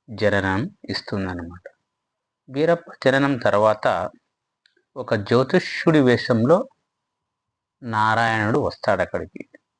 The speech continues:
అన్నగారు ఒక జ్యోతిష్యుడి వేషంలో వచ్చి, "ఈ పిల్లవాడి వల్ల మీ కుటుంబానికి ప్రమాదం ఉంది,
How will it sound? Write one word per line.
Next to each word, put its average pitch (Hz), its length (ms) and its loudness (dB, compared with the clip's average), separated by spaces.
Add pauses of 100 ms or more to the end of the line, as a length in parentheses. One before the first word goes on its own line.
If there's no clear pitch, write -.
అన్నగారు 110 580 -2
ఒక - 240 -6
జ్యోతిష్యుడి 110 680 0
వేషంలో 101 380 2
వచ్చి, 190 460 -2 (1200)
"ఈ 143 60 -14
పిల్లవాడి 156 540 2
వల్ల 123 340 2 (1400)
మీ 120 120 -2
కుటుంబానికి 107 720 0
ప్రమాదం 101 540 2
ఉంది, 90 400 0